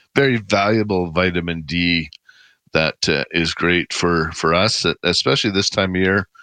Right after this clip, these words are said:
when the days are so short. You wanna get outside and get as much of that into yourself as possible. It does help a ton with your immune system and, uh, keeps you nice and healthy and makes you happy.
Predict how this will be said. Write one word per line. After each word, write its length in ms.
when 160
the 120
days 300
are 60
so 180
short. 320
You 80
wanna 180
get 160
outside 440
and 80
get 160
as 180
much 380
of 120
that 240
into 280
yourself 440
as 100
possible. 640
It 160
does 280
help 260
a 180
ton 340
with 200
your 140
immune 320
system 520
and, 320
uh, 180
keeps 260
you 60
nice 240
and 80
healthy 380
and 180
makes 220
you 60
happy. 520